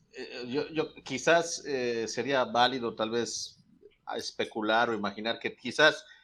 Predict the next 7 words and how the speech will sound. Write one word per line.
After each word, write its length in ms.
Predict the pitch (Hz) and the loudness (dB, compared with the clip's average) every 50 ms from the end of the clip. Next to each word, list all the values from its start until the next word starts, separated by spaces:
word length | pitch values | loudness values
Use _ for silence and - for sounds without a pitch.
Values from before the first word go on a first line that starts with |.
| _ _ _ _ _ - | _ _ _ _ _ 4
tal 140 | - 147 151 | 4 4 6
vez 160 | 165 147 143 | 6 0 0
no 260 | 147 143 147 151 147 | 2 2 2 2 2
comulgaba 1300 | - 151 135 131 123 123 117 113 104 104 110 120 123 135 135 135 139 135 131 123 110 104 95 90 - _ _ _ _ _ _ _ _ _ _ _ - | 2 0 0 0 0 -4 -4 -4 -4 -6 2 8 8 10 10 10 8 6 6 6 6 4 2 0 -4 _ _ _ _ _ _ _ _ _ _ _ -8
con 680 | - 120 110 113 110 110 107 107 107 104 101 98 _ _ | -2 0 0 0 0 -2 -6 -8 -10 -10 -12 -14 _ _
la 260 | - 113 107 107 101 101 | -6 0 2 2 2 2
filosofía 1000 | - 117 110 107 107 101 - 113 - - 123 127 131 120 117 110 104 101 101 | -2 -6 -2 -2 -2 -4 -4 -8 -8 -6 -2 2 4 6 6 6 6 4 2